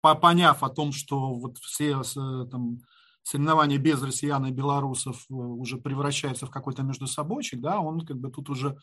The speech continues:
пошел на попятную и как бы сказал, что, ну да, наверное, все-таки это политически мотивировано, что мы тут запрещаем, давайте пусть они все-таки приедут, но под нейтральным, а, флагом и так далее. И вот здесь я уже посмотрел, что там,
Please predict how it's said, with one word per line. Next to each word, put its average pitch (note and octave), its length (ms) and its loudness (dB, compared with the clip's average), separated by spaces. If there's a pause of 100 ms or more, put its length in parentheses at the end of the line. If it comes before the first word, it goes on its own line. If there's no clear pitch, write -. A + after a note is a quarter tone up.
(240)
пошел C#3+ 280 0
на C#3 100 2
попятную C#3+ 680 -2
и B2+ 40 -8
как B2+ 180 -10
бы A#2+ 120 -8
сказал, D3 300 -4
что, - 140 -4
ну E3+ 160 2
да, D3+ 240 8
наверное, C#3 420 0
все-таки C3+ 560 -2 (320)
это C#3 180 -2
политически D3+ 640 2
мотивировано, F#3 840 6
что F3 160 -2
мы E3 160 2
тут D3+ 180 -4
запрещаем, D3+ 680 0 (340)
давайте E3 380 2
пусть E3 220 0
они D3+ 160 0
все-таки C#3 380 -4
приедут, D#3+ 480 4
но F3+ 120 2
под E3 160 0
нейтральным, C3+ 720 4 (440)
а, A2+ 320 2
флагом E3 480 6
и C#3 40 -4
так C3+ 200 -4
далее. A2 400 -2
И - 20 -4
вот A#2 180 -6
здесь F3 380 2
я D3 180 0
уже C3+ 200 0
посмотрел, C#3 500 -2
что B2+ 680 -4
там, A#2 440 -6